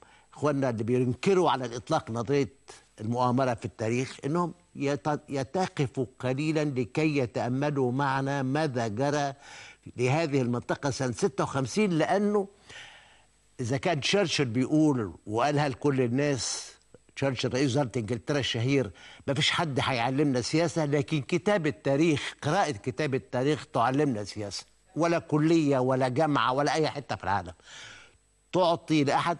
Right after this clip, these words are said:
ممكن أوي تعطينا قواعد، ممكن تدينا آفاق في الاقتصاد، في الاجتماع، في الق-، في تاريخ الصراعات، في تاريخ ال-،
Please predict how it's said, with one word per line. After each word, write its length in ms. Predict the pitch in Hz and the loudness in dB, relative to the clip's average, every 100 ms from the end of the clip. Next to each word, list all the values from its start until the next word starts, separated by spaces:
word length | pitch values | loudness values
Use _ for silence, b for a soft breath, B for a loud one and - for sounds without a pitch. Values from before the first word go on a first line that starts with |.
| - | 0
ممكن 360 | 190 214 175 170 | 0 2 0 2
أوي 200 | 196 175 | 2 2
تعطينا 440 | 147 143 175 151 - | 0 0 0 0 0
قواعد، 440 | 160 175 110 82 - _ | 0 2 0 -2 -14 _
ممكن 400 | 147 156 - 135 | -2 -2 0 0
تدينا 760 | - 131 113 160 185 165 165 139 _ _ _ _ _ _ _ - | 2 -2 0 0 2 2 0 -2 _ _ _ _ _ _ _ -2
آفاق 800 | 135 135 - 180 180 - - - - _ _ | 2 2 2 0 0 -6 -14 -14 -14 _ _
في 60 | 160 | -4
الاقتصاد، 640 | - - 139 - 147 127 | -2 -2 -4 2 2 2
في 60 | - | -2
الاجتماع، 720 | 135 104 139 127 139 143 127 | -4 -2 -2 0 2 2 2
في 200 | - 131 | -2 -4
الق-، 360 | 123 - - - | -4 -6 -2 -2
في 140 | - | 0
تاريخ 320 | 147 147 - | 0 0 0
الصراعات، 800 | 131 107 143 131 117 151 160 120 | -4 -4 -2 2 4 4 0 -2
في 120 | - | -10
تاريخ 360 | 131 139 131 - | -4 -2 -2 -4
ال-، 100 | 107 | -10